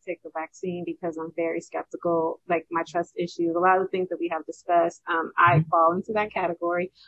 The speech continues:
Speaker 1: But, you know, I will say having this conversation kinda opened up my mind a little bit because of, of the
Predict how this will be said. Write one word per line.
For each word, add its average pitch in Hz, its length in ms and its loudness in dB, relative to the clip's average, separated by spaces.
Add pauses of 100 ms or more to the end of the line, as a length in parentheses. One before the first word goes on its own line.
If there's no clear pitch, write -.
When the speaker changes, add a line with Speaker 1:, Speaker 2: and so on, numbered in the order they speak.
(160)
Speaker 1:
But, 190 440 8
you 226 60 6
know, 220 80 8
I 190 160 10
will 220 240 10
say 208 340 6
having 190 240 6
this 190 120 -2
conversation 190 500 4
kinda 190 240 0
opened 180 240 0
up 170 80 4
my 170 80 2
mind 170 320 0
a 185 40 2
little 180 360 4
bit 208 220 6
because 190 360 2
of, 170 160 0
of 185 120 4
the 185 100 0